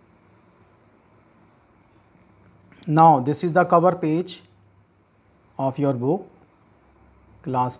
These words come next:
fourth, see and observe. Now here we will discuss lesson number one to ten. Now here this page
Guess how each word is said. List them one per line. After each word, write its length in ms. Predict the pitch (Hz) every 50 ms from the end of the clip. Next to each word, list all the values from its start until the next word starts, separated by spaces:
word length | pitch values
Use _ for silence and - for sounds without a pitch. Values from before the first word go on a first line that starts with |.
| - -
fourth, 280 | 120 120 131 165 170 - - _ _ _ - _ _ _ _ _ _ _ - _
see 300 | - - - 131 131 135
and 160 | 135 131 131 131
observe. 500 | 123 117 113 110 117 135 131 139 170 220 - - _ _ _ _ _ _ _ _ _ _ _ _ -
Now 180 | 127 135 147 160
here 160 | 156 165 175
we 140 | 160 160 165
will 160 | 156 165 156
discuss 320 | 147 143 147 - - 170 160
lesson 320 | 151 147 135 - 156 147
number 300 | 147 143 143 143 143 147
one 260 | 135 135 135 131 131 127
to 140 | 135 120 120 -
ten. 320 | 127 123 120 120 135 196 208 - - _ _ _ _ _ _ _ _ _ _ _ - - - _ - - - _ _ _ _ - - - - - _ _ _ _ _ _ _ _ _ _ _ _ _ - _ _ _ _ -
Now 460 | 143 135 143 143 143 147 151 147 - - _ _ _ _ _
here 260 | 160 147 143 143 147
this 240 | 160 156 147 143 -
page 440 | - - 147 139 135 143 156 -